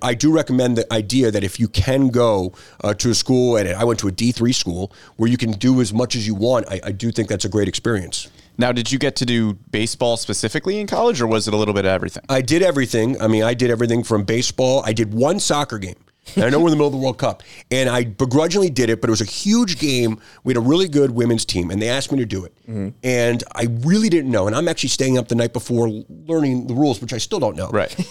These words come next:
Speaker 2: <laughs>
Speaker 1: Um, and, and I remember it was zero zero at halftime, and I threw out a line that I had been waiting and waiting to say. And I said it was nil-nil, a quintessential soccer game.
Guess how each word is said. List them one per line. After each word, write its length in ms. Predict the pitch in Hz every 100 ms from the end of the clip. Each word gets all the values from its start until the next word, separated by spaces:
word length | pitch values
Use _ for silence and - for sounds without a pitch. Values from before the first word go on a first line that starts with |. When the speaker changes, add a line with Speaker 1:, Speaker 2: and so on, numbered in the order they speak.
| 214
Speaker 2:
<laughs> 40 | 156
Speaker 1:
Um, 320 | 147 131 123 - _ - -
and, 420 | 143 135 131 - - - _ -
and 200 | 127 123 _
I 120 | 123
remember 580 | 135 180 151 139 131 123 -
it 180 | 117 120
was 460 | 117 117 107 101 - -
zero 320 | 98 127 156
zero 240 | 135 127 127
at 60 |
halftime, 480 | 110 101 - 85 - _ _ _ _ _
and 140 | 113 117
I 300 | 117 117 107 _ _
threw 240 | - 131 147
out 80 | 143
a 40 |
line 340 | 127 113 113 107
that 120 | 107
I 160 | 104
had 240 | 98 104 90
been 180 | 101 101
waiting 440 | 110 127 131 101
and 160 | 95 101
waiting 240 | 117 113
to 80 | 98
say. 400 | - 123 107 87 - _ _ _ -
And 140 | 117
I 80 | 110
said 220 | 104 117
it 40 | 117
was 160 | 110
nil-nil, 580 | 107 127 151 135 120 123
a 80 | 107
quintessential 680 | - 135 120 123 120 110 110
soccer 320 | 117 113 101
game. 200 | 87